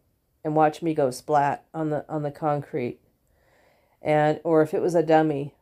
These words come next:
falling off the bike or a stunt man falling off a bike and knowing exactly how to fall so they don't hurt themselves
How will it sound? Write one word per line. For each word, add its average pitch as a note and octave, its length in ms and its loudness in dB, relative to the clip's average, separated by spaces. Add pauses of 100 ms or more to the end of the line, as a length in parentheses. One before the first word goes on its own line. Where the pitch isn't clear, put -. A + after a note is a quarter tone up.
(120)
falling C#3+ 380 -4
off C3+ 200 -6
the C3+ 80 -10
bike B2 360 0
or B2+ 100 -2
a A#2 80 -2
stunt - 360 -4
man D3+ 280 0
falling C#3+ 360 0
off C3+ 200 -2
a C#3+ 60 -12
bike C#3+ 460 2
and D3+ 280 -4
knowing D3+ 300 0
exactly C3+ 460 -2
how D3+ 120 2
to C3+ 120 0
fall C#3 340 2
so C#3 160 -6
they B2 100 -2
don't B2 180 -4
hurt C#3+ 240 -6
themselves B2+ 640 -6